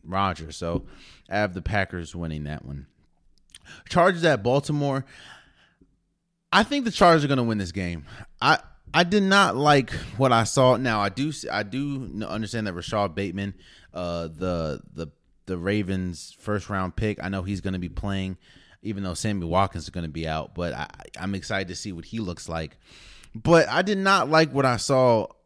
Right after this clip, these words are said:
against that Ravens defense, against the, the, the Colts and against Carson Wentz. And don't get it confused. At this point in time, Justin Herbert is better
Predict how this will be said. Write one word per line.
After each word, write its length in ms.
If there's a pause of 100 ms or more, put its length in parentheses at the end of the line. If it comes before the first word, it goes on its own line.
(160)
against 460
that 180
Ravens 380
defense, 460
against 580 (1000)
the, 200
the, 340
the 160
Colts 720 (220)
and 160
against 320
Carson 440
Wentz. 340 (220)
And 80
don't 180
get 100
it 80
confused. 500
At 240
this 200
point 380 (160)
in 180
time, 480 (320)
Justin 320
Herbert 340
is 180
better 420